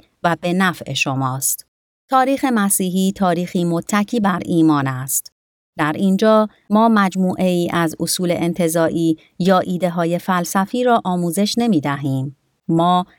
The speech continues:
حقیقت یک رویداد تاریخی را تدریس می کنیم. همانطور که فرانسیس شفر می خواست شرح دهد، اگر دو هزار سال پیش در آنجا بودید،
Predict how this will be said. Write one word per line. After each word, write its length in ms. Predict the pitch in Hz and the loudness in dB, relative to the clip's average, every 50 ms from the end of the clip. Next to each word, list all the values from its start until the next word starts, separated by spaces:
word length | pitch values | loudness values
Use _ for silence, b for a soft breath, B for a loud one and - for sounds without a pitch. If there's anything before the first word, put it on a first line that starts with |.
| b b | b b
حقیقت 640 | - 190 190 185 - 214 214 214 240 247 247 - 240 | -4 -2 -2 0 0 -2 -2 0 -2 -4 -4 -2 0
یک 300 | 226 214 220 214 - 180 | 2 2 2 0 0 -4
رویداد 600 | 165 180 185 180 180 165 208 214 220 214 208 190 | -2 -2 0 0 0 0 2 2 2 2 0 -2
تاریخی 540 | - - 170 160 151 151 147 - 185 165 | -2 -2 -2 -2 0 -2 -4 -2 -4 -2
را 140 | 156 143 135 135 | 0 -2 -2 -2
تدریس 560 | - 143 139 139 - - 143 143 - - - | -4 -4 -6 -6 -4 -6 -6 -4 -4 -4 -2
می 120 | 147 139 139 | -2 -2 -2
کنیم. 520 | - 147 135 139 139 135 131 131 139 _ _ _ _ _ _ _ | -2 -4 -2 -2 -2 -2 -4 -6 -8 _ _ _ _ _ _ _
همانطور 560 | - 262 285 302 311 302 285 - 285 277 277 - | 0 2 6 6 6 6 4 2 2 0 0 0
که 280 | - 277 277 277 277 b b b b | 2 2 2 2 0 b b b b
فرانسیس 640 | b - - 208 220 240 262 247 - 269 262 - - | b -4 0 0 2 2 0 0 -2 -2 -2 -2 -2
شفر 440 | - - 190 180 - - 240 226 175 | -2 -2 -2 -2 0 0 0 2 2
می 140 | 160 156 147 | 2 0 0
خواست 400 | - 147 139 139 139 - - - | 0 -2 -2 -2 -2 -4 -6 -4
شرح 380 | - 160 147 143 143 143 135 - | -4 -2 -2 -2 -2 -4 -6 -6
دهد، 460 | - 143 143 143 143 139 131 131 - _ _ _ _ - | -6 -6 -4 -4 -6 -6 -6 -8 -10 _ _ _ _ -6
اگر 300 | - 185 180 196 190 185 | -4 -2 0 2 0 0
دو 200 | 175 170 220 233 | 0 2 2 2
هزار 420 | 233 226 220 202 208 208 202 196 190 | 2 2 0 0 2 2 2 2 2
سال 320 | - - 190 185 180 180 | 0 0 0 0 0 -2
پیش 320 | 175 - 185 180 175 165 - | -2 -4 -4 -4 -4 -4 -4
در 260 | - 175 160 165 - | -2 -2 -2 -2 -2
آنجا 340 | - 170 165 165 180 175 165 | -4 -4 -2 0 0 -2 -2
بودید، 540 | - 190 190 185 214 226 226 226 226 220 | 0 -2 -2 0 2 2 2 2 0 -2